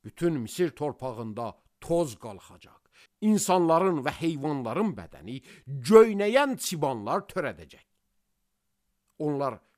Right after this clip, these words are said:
kürə külünü götürüb Fironun hüzurunda dayandılar.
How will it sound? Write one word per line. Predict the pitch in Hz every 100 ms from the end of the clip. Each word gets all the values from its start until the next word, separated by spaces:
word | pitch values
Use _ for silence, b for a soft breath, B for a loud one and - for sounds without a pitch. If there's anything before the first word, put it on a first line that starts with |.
| _
kürə | - 214 233
külünü | - 165 131 120 110
götürüb | 104 - 98 - b
Fironun | - 196 180 226 233 220 135
hüzurunda | 160 139 120 101 120
dayandılar. | 107 80 78 78 78